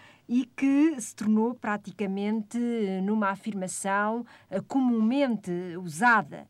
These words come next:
"A luz veio do Oriente". Porquê esta frase, eh, que ao fim e ao cabo é tão, eh, tantas vezes citada como essa que Kramer utiliza,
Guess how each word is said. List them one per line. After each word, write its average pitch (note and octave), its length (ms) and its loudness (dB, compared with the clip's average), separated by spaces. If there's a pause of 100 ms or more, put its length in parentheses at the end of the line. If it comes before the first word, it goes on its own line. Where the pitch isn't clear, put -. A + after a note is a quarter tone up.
(160)
"A G#3+ 100 -2
luz A3 720 2
veio G3 460 -4
do F3 180 -8
Oriente". D#3 760 -14 (540)
Porquê A3+ 720 0 (460)
esta - 380 -6
frase, G#3+ 840 2 (400)
eh, F#3+ 200 -6
que F#3+ 140 -14
ao F3+ 100 -8
fim - 160 -14
e - 20 -6
ao F#3 80 -8
cabo G3 640 -2
é F#3+ 200 -4
tão, G3+ 580 -2 (320)
eh, G3 400 -6
tantas A#3 400 0
vezes B3 240 -4
citada G#3 960 0
como A3+ 420 0
essa G#3+ 420 -4
que - 200 -12
Kramer G#3+ 500 0
utiliza, F#3+ 760 -4